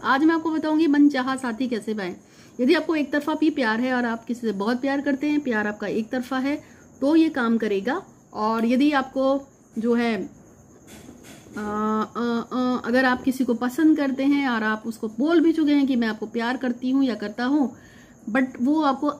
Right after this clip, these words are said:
ना हाँ और कल और परसों की जैसी बात करता है, तो उसको लिए क्या करना है वो मैं मनचाहे साथी को पाने का उपाय बताऊंगी। लेकिन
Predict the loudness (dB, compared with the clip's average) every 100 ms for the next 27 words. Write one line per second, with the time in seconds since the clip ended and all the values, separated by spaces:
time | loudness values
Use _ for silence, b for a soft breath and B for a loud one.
0 | -2 0 2 0 -2 -6 -6 -4 -4 -6
1 | -4 -4 -4 -6 -8 -8 -6 -4 -4 -4
2 | -2 -2 -2 -2 -2 -6 -4 -2 -2 -2
3 | -2 -2 -2 -8 -4 -2 0 0 -2 -6
4 | -4 -2 0 0 2 2 0 -2 0 4
5 | 4 4 0 0 0 0 0 0 -2 -2
6 | -2 -4 -4 -2 0 2 2 2 -2 B
7 | -10 -4 0 -2